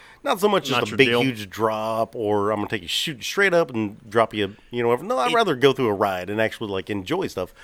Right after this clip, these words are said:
Speaker 1: But it always seems like those kind of rides, the ones that, you know, the extreme drop, the extreme, you know, we're gonna shoot you straight up, drop you, those are the ones that always break down more. I'm like, "No, I don't wanna deal with that." 'Cause what if I get, if I get stuck there all day long? Screw that.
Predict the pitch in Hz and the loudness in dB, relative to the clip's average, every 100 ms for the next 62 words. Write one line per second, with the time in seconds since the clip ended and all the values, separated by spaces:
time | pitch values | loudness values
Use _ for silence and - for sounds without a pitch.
0 | - - - - 110 - - _ _ _ | -20 -20 -20 -6 -4 -4 -8 _ _ _
1 | _ - - - 98 101 151 160 196 208 | _ -12 -8 -4 -2 -2 -4 -4 -4 -4
2 | 117 95 - - 98 90 101 120 135 170 | -2 -4 -6 -16 -18 -4 -2 0 0 0
3 | 180 190 202 156 110 110 107 104 - 127 | 0 0 -2 0 0 2 2 -2 -2 0
4 | 113 95 90 - - _ _ _ _ _ | 2 2 -2 -8 -20 _ _ _ _ _
5 | 147 113 95 - - 123 113 95 113 92 | -6 -4 -4 -8 -6 -4 -2 0 0 0
6 | 87 110 98 85 - 123 113 98 98 123 | -4 -4 -6 -6 -6 -2 -2 -4 -8 -6
7 | 98 85 80 101 95 - 107 85 - 143 | -6 -6 -6 -6 -6 -8 -10 -10 -8 -6
8 | 131 131 131 117 104 101 101 - - _ | -6 -8 -6 -8 -6 -8 -8 -10 -20 _
9 | 107 135 185 165 151 151 143 147 120 143 | 0 2 2 -2 -6 -8 -8 -6 -6 -6
10 | 170 131 80 104 135 135 165 233 165 - | -6 -8 -8 -10 -10 -6 -4 -2 -4 -4
11 | 185 240 302 165 143 - 254 254 208 - | -6 -4 -4 -6 -6 -12 -6 -6 -6 -8
12 | 185 233 220 202 - - 240 254 - - | -6 -6 -4 -8 -8 -10 -8 -8 -6 -6
13 | 247 190 165 - 165 151 135 139 185 190 | -4 -4 -4 -2 2 4 4 2 0 -6
14 | _ - - 381 294 - - | _ -20 -10 -8 -4 -6 -8